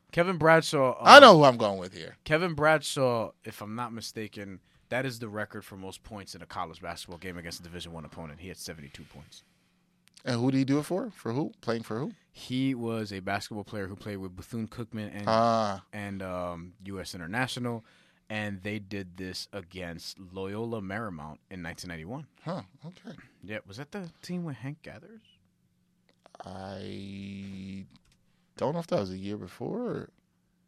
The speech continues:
Speaker 1: No, it was after Hank
Speaker 2: After,
Speaker 1: Gathers.
Speaker 2: okay.
Speaker 1: That got dark. All right, anyway. Um, who you going with?
Speaker 2: O C, man. I'm
Speaker 1: Yeah.
Speaker 2: going with my man O C.
Speaker 1: Yeah. Yeah, it was either him or Jason Ferguson for me, selfishly.
Speaker 2: Yeah.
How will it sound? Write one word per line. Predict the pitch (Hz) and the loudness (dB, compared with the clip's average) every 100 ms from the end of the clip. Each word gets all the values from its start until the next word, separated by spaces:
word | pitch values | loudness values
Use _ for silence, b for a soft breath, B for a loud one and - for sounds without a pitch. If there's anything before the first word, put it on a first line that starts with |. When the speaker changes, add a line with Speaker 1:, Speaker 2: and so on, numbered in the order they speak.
| _ | _
Speaker 1:
No, | 107 107 90 90 | -6 -4 -4 -8
it | |
was | 95 85 | -10 -6
after | 85 - | -6 -4
Hank | 92 | -4
Speaker 2:
After, | 95 90 87 | -4 -4 -10
Speaker 1:
Gathers. | 90 - | -10 -12
Speaker 2:
okay. | 92 82 - _ _ _ _ _ _ _ _ _ _ _ | -12 -14 -18 _ _ _ _ _ _ _ _ _ _ _
Speaker 1:
That | 113 95 | -12 -12
got | 71 | -12
dark. | 67 65 _ _ - | -14 -16 _ _ 0
All | 160 | 4
right, | 113 | 4
anyway. | 104 107 85 76 - | 0 -6 -10 -16 -6
Um, | 143 143 143 135 120 101 98 _ _ _ - | 0 2 4 2 -2 -6 -10 _ _ _ -4
who | 131 | -2
you | 120 | -2
going | 82 65 | -6 -2
with? | 117 | 4
Speaker 2:
O | 170 | 4
C, | - 110 | 4 -2
man. | 107 107 113 _ _ _ _ _ _ _ - - | -2 -2 -4 _ _ _ _ _ _ _ -6 0
I'm | |
Speaker 1:
Yeah. | 185 | 6
Speaker 2:
going | 240 | 6
with | 208 185 | 6 4
my | |
man | 190 180 | 4 4
O | 208 | 2
C. | - - 98 | -2 -8 -10
Speaker 1:
Yeah. | 101 98 98 95 90 _ _ _ | -10 -8 -8 -10 -14 _ _ _
Yeah, | 113 90 90 92 87 | -18 -10 -8 -6 -6
it | 82 | -8
was | 113 107 | -8 -8
either | 101 | -8
him | 85 104 | -6 -8
or | 87 | -6
Jason | 90 87 82 | -8 -8 -10
Ferguson | 87 80 - 82 | -12 -10 -12 -14
for | 85 | -16
me, | 85 82 _ - | -18 -20 _ -18
selfishly. | - 87 87 98 92 | -14 -14 -12 -10 -10
Speaker 2:
Yeah. | - | -10